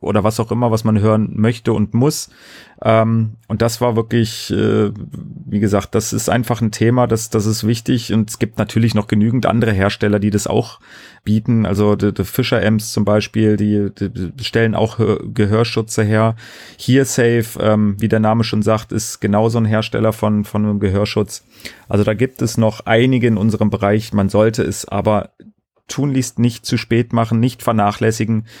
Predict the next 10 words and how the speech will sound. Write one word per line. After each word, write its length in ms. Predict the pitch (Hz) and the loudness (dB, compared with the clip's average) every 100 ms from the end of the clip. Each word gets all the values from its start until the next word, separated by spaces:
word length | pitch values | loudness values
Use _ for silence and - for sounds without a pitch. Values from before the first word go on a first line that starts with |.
| - - - _ | -20 -20 -20 _
Es 200 | - 113 | -4 -2
ist 140 | - - | 0 0
natürlich, 560 | 143 143 139 127 - - _ - | 0 0 0 0 -8 -16 _ -16
es 380 | - - 113 | -12 -8 -4
sind 180 | 131 147 | -2 -2
Kosten, 460 | - 143 - - 151 | 0 -2 -2 -6 -2
die 120 | 143 | 0
man 160 | 135 131 | 0 2
da, 340 | 123 127 120 | 4 4 2
ähm, 460 | - 117 120 117 | 0 0 2 0